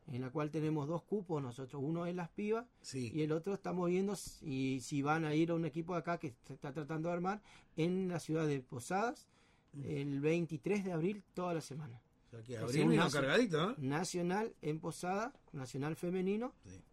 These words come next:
Speaker 1: que las pibas ya me confirmaron que van, anoche me confirmaron, y ahí estamos viendo si un segundo equipo de Paso Libre va. Lo que demanda también todo un gasto, porque ahí es toda una semana.
Speaker 2: Mm.
Speaker 1: Eso en, en abril. En junio, en mayo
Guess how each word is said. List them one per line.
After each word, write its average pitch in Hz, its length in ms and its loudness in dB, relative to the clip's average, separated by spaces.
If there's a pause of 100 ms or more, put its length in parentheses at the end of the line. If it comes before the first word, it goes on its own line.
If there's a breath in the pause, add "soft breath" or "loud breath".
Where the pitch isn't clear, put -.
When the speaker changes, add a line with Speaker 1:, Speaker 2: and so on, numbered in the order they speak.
Speaker 1:
que 135 120 -4
las 123 140 -4
pibas 156 320 6
ya 143 140 -2
me 151 80 0
confirmaron 156 520 0
que 190 120 0
van, 208 160 0
anoche 190 340 0
me 139 100 -4
confirmaron, 175 540 -2 (400 soft breath)
y 151 60 -4
ahí 139 80 0
estamos 165 240 -2
viendo 180 160 0
si - 100 -6
un 147 100 0
segundo 151 320 0
equipo 165 240 -2
de 170 60 -2
Paso 175 240 -4
Libre 180 380 0
va. 220 160 -6 (440 soft breath)
Lo 139 140 -4
que 175 60 -2
demanda 196 340 4
también 156 280 4
todo 170 260 6
un 139 400 4
gasto, 151 260 -2
porque 156 200 -6
ahí 135 160 -2
es 180 100 -4
toda 190 120 0
una 202 120 0
semana. 139 500 0
Speaker 2:
Mm. 123 140 -6 (320 soft breath)
Speaker 1:
Eso 156 240 -2
en, 175 100 2
en 147 560 0
abril. 127 340 2 (600 soft breath)
En 160 260 2
junio, 214 520 0
en 160 140 4
mayo 196 420 2